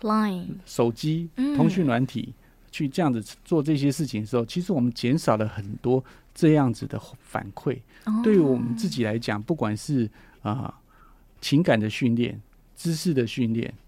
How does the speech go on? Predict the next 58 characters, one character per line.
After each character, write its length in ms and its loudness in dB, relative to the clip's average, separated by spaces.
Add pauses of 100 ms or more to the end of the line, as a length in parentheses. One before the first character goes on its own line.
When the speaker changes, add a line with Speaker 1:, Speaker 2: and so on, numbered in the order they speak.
Speaker 1:
嗯 200 0
哼。 80 -4
Speaker 2:
啊， 360 0
反 200 2
应 140 4
的 140 0
训 260 -2
练， 180 -4 (220)
我 100 0
觉 160 2
得 120 6
它 180 2
也 160 0
是 140 -4
一 100 -2
种 320 -4
很 220 -6
重 240 0
要， 280 2 (460)
因 140 0
为 100 4
人 220 4
毕 120 0
竟 160 2
是 200 0
群 320 -2
体 180 -8
的 340 -8 (240)
这 120 -6
个 360 -8 (240)
动 200 6
物 160 2
嘛。 180 -10
Speaker 1:
嗯。 340 4
Speaker 2:
所 140 6
以 140 6 (160)
刚 140 6
刚 40 6
那 80 6
个 140 4 (260)
调 180 6
查 180 -2
才 140 0
会 140 4
特 260 2
别 160 -2
针 200 2
对， 120 4
就 120 -2
是 60 -4
说， 160 0
诶， 220 6 (300)
居 200 4
然 180 6
历 120 4
世 200 -2
代 160 0
有 180 -4